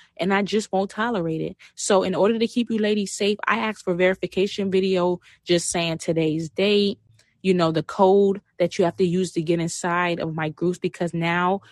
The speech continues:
we even have a code set up to keep you ladies safe, that if you don't have the code, you can't get into the group. And you have to do a verification video saying your OnlyFans username, today's date,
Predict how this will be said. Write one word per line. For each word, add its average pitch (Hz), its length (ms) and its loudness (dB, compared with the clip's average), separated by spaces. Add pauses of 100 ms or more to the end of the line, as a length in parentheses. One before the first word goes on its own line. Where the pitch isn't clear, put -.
(140)
we 180 80 -2
even 180 320 0
have 175 180 -2
a 160 60 -2
code 185 400 0
set 185 240 -2
up 196 160 -2
to - 80 -6
keep 180 220 -8
you 185 80 -2
ladies 165 300 -2
safe, 185 360 0
that 165 140 -2
if - 160 -6
you 185 40 0
don't 175 200 0
have 185 140 -4
the 165 100 -4
code, 180 400 2
you 165 60 -6
can't 175 260 -2
get 165 100 0
into 160 220 -4
the 151 80 -2
group. 170 500 0 (840)
And 185 160 4
you 196 80 4
have 208 140 -2
to 180 60 -4
do 190 120 4
a 175 40 0
verification 190 680 0
video 180 340 2
saying 170 340 -4
your 165 120 -2
OnlyFans 180 500 -2
username, 180 500 2
today's 170 380 0
date, 170 340 0